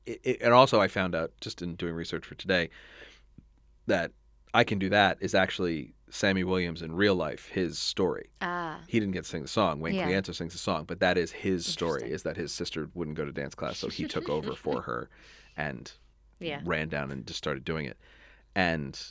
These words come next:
Speaker 1: yeah, it's a, it's a deeply personal song, but he doesn't get a song. But he did get a Tony Award, so I
Speaker 2: So,
Speaker 1: guess
Speaker 2: you know,
Speaker 1: that's, you know,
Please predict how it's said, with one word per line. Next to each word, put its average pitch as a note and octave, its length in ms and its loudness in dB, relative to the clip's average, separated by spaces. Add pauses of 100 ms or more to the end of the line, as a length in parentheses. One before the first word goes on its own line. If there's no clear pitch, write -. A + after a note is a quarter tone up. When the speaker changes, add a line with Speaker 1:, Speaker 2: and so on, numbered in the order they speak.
(440)
Speaker 1:
yeah, G#2+ 180 4 (180)
it's - 220 -4
a, E2 200 -2 (520)
it's - 220 -14
a D#2+ 60 -10
deeply F#2+ 320 -4
personal D2+ 420 -4
song, G2 240 0
but E2+ 140 -2
he G2 80 -2
doesn't E2 200 -4
get E2 140 0
a D#2 40 -6
song. A#1+ 340 -10
But G#2 80 0
he A#2 40 2
did D#3+ 140 6
get F#3 100 6
a F3+ 40 4
Tony F3 260 -4
Award, B1+ 260 -8 (140)
so - 140 -8
I - 20 -4
Speaker 2:
So, D#2+ 240 -4
Speaker 1:
guess B3 100 0
Speaker 2:
you B3 60 -2
know, E3 100 0
Speaker 1:
that's, - 140 -8
you - 40 -8
know, G3 60 -2